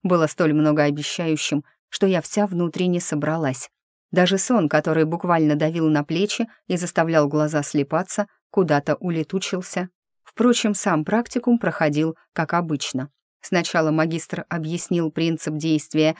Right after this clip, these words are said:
заклинаний цис и транспреобразования объектов, потом мы вместе с ним решили несколько задач по данной теме — А после он всем адептам раздал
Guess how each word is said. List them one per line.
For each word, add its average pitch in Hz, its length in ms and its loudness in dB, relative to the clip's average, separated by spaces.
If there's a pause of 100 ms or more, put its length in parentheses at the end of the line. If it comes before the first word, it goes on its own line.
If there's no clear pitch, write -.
(140)
заклинаний 165 720 2
цис - 420 0
и 175 200 -4 (180)
транспреобразования 160 1300 0
объектов, 156 600 -4 (380)
потом 180 300 2
мы 165 160 0
вместе 170 400 -2
с - 120 -6
ним 165 200 0 (240)
решили 180 420 2
несколько 170 520 0
задач 160 400 0
по 160 120 -2
данной 151 380 2
теме — 220 400 2 (420)
А 170 140 0
после 277 420 4
он 254 120 4
всем 156 320 0
адептам 202 500 2
раздал 160 500 0